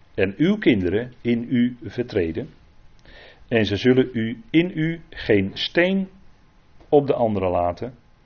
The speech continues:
omdat gij de tijd niet hebt opgemerkt dat God naar u omzag." Dan is het hier met omzien vertaald. Maar het is eigenlijk,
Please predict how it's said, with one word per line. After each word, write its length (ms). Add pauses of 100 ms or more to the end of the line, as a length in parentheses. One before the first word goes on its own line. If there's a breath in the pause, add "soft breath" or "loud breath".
(480 soft breath)
omdat 380
gij 180
de 180
tijd 420 (140)
niet 300
hebt 220
opgemerkt 760 (340 soft breath)
dat 280
God 380 (100)
naar 420
u 260 (200)
omzag." 540 (360)
Dan 100
is 60
het 100
hier 160
met 180
omzien 460
vertaald. 540 (840 loud breath)
Maar 120
het 100
is 60
eigenlijk, 640